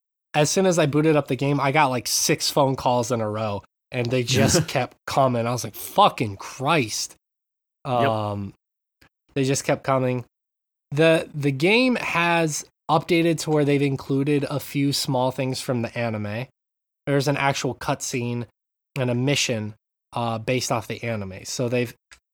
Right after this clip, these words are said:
Speaker 1: integrated some of the anime into the game. Uh, it's very, uh, surface level, I would say. There is not a lot of, obviously, new content there.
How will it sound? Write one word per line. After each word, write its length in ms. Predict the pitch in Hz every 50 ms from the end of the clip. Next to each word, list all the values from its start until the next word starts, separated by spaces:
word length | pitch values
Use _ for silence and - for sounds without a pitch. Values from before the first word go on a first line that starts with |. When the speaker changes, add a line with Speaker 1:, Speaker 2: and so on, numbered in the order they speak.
| _ _
Speaker 1:
integrated 800 | 185 208 220 214 185 170 180 170 165 160 160 156 151 147 139 - _ _ _ _ _ _ _ _ _
some 240 | - - 156 147 147
of 60 | 135
the 120 | 139 -
anime 260 | 139 131 131 135 131
into 340 | 135 127 127 127 - - 143
the 120 | 123 120 113
game. 420 | 113 117 120 123 127 131 131 123 - _ _ _ _ _
Uh, 180 | - 123 117 113
it's 120 | 117 113 -
very, 460 | 123 131 135 135 135 135 127 117 110 - _ _ _ _ _ _ _ _ _ - -
uh, 160 | - 127 113 110
surface 480 | - - 156 151 - - 147 - -
level, 360 | 135 123 120 123 151 190 190 - -
I 100 | 127 123
would 140 | 123 120
say. 340 | - - - 120 123 143 143 - _ _ _ _ _ _ _ _ _ _ _ _ _ _ _ _ - - _ _ - _ _ _ _ _
There 120 | 151 160
is 200 | 175 208 190 151
not 320 | 156 160 156 175 208 208 -
a 80 | 180
lot 380 | 175 165 156 151 151 160 165 160
of, 360 | 156 143 139 135 127 120 - -
obviously, 440 | - 143 131 123 127 120 - - 131
new 200 | 120 120 117 117
content 720 | 107 - - - 123 117 107 107 - - 123 117 - - -
there. 500 | 139 120 107 110 101 98 95 98 101 -